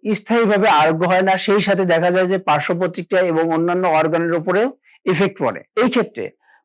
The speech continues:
হোমিওপ্যাথি চিকিৎসার মাধ্যমে আমরা মূলত বিভিন্ন আপনার কোন ধরনের আর্থ্রাইটিস হয়েছে, প্রয়োজনে স্পেশাল টেস্টের মাধ্যমে আমরা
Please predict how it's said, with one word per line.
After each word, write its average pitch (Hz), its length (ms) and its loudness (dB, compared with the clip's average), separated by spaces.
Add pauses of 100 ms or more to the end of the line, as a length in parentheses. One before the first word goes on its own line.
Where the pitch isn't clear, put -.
হোমিওপ্যাথি 208 440 0 (100)
চিকিৎসার 190 460 0
মাধ্যমে 147 360 0 (260)
আমরা 170 260 2
মূলত 160 280 0 (380)
বিভিন্ন 233 420 2 (320)
আপনার 175 280 0 (220)
কোন 190 120 2 (100)
ধরনের 190 300 2 (120)
আর্থ্রাইটিস 165 500 -2
হয়েছে, 170 220 0 (140)
প্রয়োজনে 156 360 0 (180)
স্পেশাল 170 320 -2 (140)
টেস্টের 170 440 0
মাধ্যমে 165 380 -2 (260)
আমরা 151 240 2